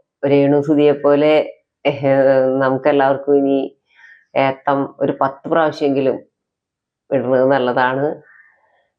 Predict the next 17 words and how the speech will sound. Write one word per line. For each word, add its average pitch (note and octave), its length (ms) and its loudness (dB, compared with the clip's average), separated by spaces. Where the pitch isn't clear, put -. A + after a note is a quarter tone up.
ആ C#3 260 2
ഒരു D3 560 2
ഏത്തം D3+ 720 -2
ഇടുന്നത് C#3+ 440 2
നല്ലതാണെന്ന് C#3+ 920 0
കാണിക്കാനായി B2+ 680 -2
രേണു A#2+ 280 -2
സുധി B2 500 -8
ക്യാമറയുടെ B2+ 440 -2
മുന്നിൽ C3 340 -2
വെച്ച് B2+ 260 -6
ഈ B2 360 -4
ഏത്തം A#2+ 280 -2
ഇട്ടത്, A#2 380 -10
ആ, A#2 360 -2
വളരെ C#3 260 2
നന്നായിട്ടുണ്ട്. B2 680 -2